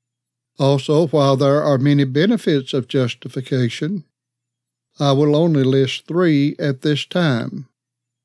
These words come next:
biblical assurance of salvation, strength for Christian warfare, and the proper incentive to a holy life. The Lord willing, we will say more about these when we address justification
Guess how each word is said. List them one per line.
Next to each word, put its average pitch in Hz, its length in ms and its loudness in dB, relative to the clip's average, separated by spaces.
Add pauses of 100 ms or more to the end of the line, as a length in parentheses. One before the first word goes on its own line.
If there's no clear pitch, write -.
(240)
biblical 139 520 -2
assurance 143 500 -2
of 131 140 -6
salvation, 147 960 -2 (300)
strength 147 360 -2
for 143 220 -6
Christian 135 560 -2
warfare, 139 720 -2 (840)
and 156 440 0
the 156 100 -2
proper 143 720 -2 (160)
incentive 127 680 -2
to 131 160 0
a 123 60 -4
holy 120 320 -2
life. 117 480 -4 (920)
The 120 60 -6
Lord 131 420 0
willing, 147 380 0
we 131 100 0
will 123 140 -2
say 135 240 -2
more 131 240 0
about 156 400 -2
these 131 440 -4
when 127 200 -2
we 131 160 0
address 139 520 -2 (180)
justification 139 1080 -4